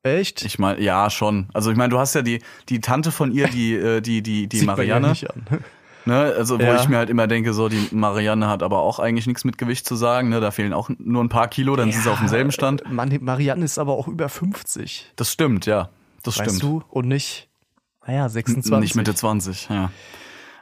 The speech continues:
Speaker 2: Ja, aber es geht, es geht quasi drum, dass die
Speaker 1: Genau.
Speaker 2: halt, wie, wie so der Tag von denen abläuft und aussieht. Natürlich ist sie arbeitslos, ist ja klar.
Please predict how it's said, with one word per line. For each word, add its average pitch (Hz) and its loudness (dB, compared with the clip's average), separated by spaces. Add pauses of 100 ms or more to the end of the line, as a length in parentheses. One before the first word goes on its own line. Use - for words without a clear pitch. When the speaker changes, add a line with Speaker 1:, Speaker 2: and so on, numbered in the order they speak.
(280)
Speaker 2:
Ja, 107 2
aber 117 2
es 120 -2
geht, 139 -2
es 123 -4
geht 131 -2
quasi 123 2
drum, 117 0
dass 107 -2
die 117 -2
Speaker 1:
Genau. 104 2
Speaker 2:
halt, 101 -2 (160)
wie, 107 -6
wie 123 0
so 117 0
der 107 2
Tag 104 0
von 98 0
denen 92 0
abläuft 90 -4
und 95 -6
aussieht. 87 -4
Natürlich 107 2
ist 101 -2
sie 98 0
arbeitslos, 98 -2
ist - -6
ja 95 -4
klar. 95 -4